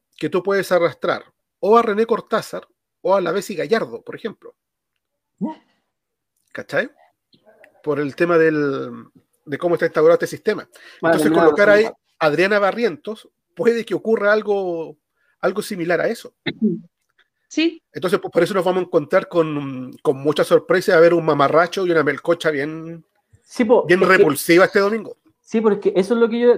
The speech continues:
Speaker 2: hablábamos ayer, pues lo que hemos hablado todos estos días nosotros en la interna también. Estos tipos además se conocen cómo funciona muy bien el sistema de on. Entonces ellos saben que el sistema de on prioriza las listas únicas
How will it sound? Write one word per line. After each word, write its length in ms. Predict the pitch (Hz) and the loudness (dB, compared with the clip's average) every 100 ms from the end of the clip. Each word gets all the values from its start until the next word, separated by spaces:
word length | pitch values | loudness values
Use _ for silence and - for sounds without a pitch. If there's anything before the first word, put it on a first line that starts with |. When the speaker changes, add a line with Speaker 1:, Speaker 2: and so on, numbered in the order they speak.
| - | 2
Speaker 2:
hablábamos 460 | - 175 208 214 214 | 0 2 2 2 0
ayer, 220 | 214 254 | 0 0
pues 120 | 208 | 0
lo 80 | 180 | 0
que 140 | 165 180 | 0 2
hemos 320 | 175 175 190 | 2 2 0
hablado 200 | 185 190 | 2 0
todos 120 | 196 | 0
estos 200 | 196 196 | -2 -4
días 140 | 190 208 | -2 -2
nosotros 300 | 196 202 190 | -2 -2 -2
en 40 | |
la 60 | 180 | -2
interna 320 | 175 208 208 | -2 -2 0
también. 340 | 202 196 202 - _ _ _ _ | 0 -2 -6 -10 _ _ _ _
Estos 280 | 190 196 202 | -4 -2 -2
tipos 220 | 233 208 | 0 2
además 380 | 202 180 208 240 - | 2 2 0 0 -8
se 480 | - - - - 170 | -20 -20 -6 -2 0
conocen 480 | 160 180 247 247 | 2 2 0 -2
cómo 220 | 233 214 214 | -4 -2 0
funciona 580 | 208 190 208 214 220 214 - _ _ - | -2 -2 0 2 0 -2 -14 _ _ -8
muy 280 | 160 247 | 0 2
bien 260 | 220 190 269 | 2 0 0
el 100 | 247 | 0
sistema 360 | - 214 233 233 | -2 -2 2 2
de 80 | |
on. 200 | 233 226 - _ _ _ _ - | 2 0 -6 _ _ _ _ -4
Entonces 260 | - 208 | 0 2
ellos 140 | 202 190 | 2 2
saben 180 | 214 | 0
que 80 | 214 | 0
el 60 | 202 | -2
sistema 320 | 196 202 202 | 0 2 4
de 60 | 208 | 4
on 220 | 220 - | 2 2
prioriza 640 | 175 170 180 240 254 247 | 6 6 4 2 2 2
las 200 | 160 160 | 4 2
listas 340 | 151 208 - 196 | 2 -2 2 2
únicas 520 | 240 220 131 135 180 | 4 2 2 -2 -4